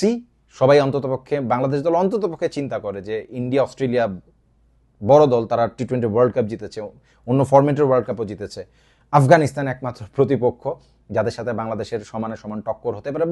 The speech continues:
but, but আফগানিস্তান গ্রুপ পর্বে যেই রকম ক্রিকেট খেলে এসছে, হ্যাঁ, তারা ইন্ডিয়ার কাছে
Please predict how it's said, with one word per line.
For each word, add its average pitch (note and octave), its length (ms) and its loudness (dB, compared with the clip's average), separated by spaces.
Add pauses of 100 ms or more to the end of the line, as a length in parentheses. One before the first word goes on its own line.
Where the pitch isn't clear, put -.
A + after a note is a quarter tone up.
but, D#3 120 4 (520)
but D3 140 4 (560)
আফগানিস্তান C3+ 520 0
গ্রুপ C3 220 4
পর্বে D3 240 2
যেই C3+ 580 4
রকম C3 380 0
ক্রিকেট C3+ 320 -8
খেলে A#2+ 240 0
এসছে, G#2+ 220 -4
হ্যাঁ, A2 280 -4 (220)
তারা G#2 240 0 (600)
ইন্ডিয়ার C#3+ 400 4
কাছে D#3 300 -2